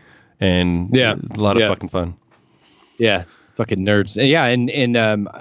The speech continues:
Speaker 2: I know I've told the story before on here, but I'll tell it again. Del Noche is also from that, uh, because my vampire character's name was Nicodemus Del Noche,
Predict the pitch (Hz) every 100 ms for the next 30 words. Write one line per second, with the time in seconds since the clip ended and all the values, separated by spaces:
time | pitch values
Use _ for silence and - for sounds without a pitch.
0 | - _ - 127 127 180 120 120 120 107
1 | - 117 98 - 120 104 101 104 117 113
2 | 104 - 127 104 139 165 135 - - -
3 | 147 139 175 233 135 101 95 101 - 95
4 | 110 101 92 90 98 _ _ _ _ -
5 | 98 92 80 104 - 95 131 196 202 151
6 | 87 120 117 110 107 101 95 101 95 98
7 | 98 98 90 120 123 113 147 143 - -
8 | 131 131 120 135 151 110 85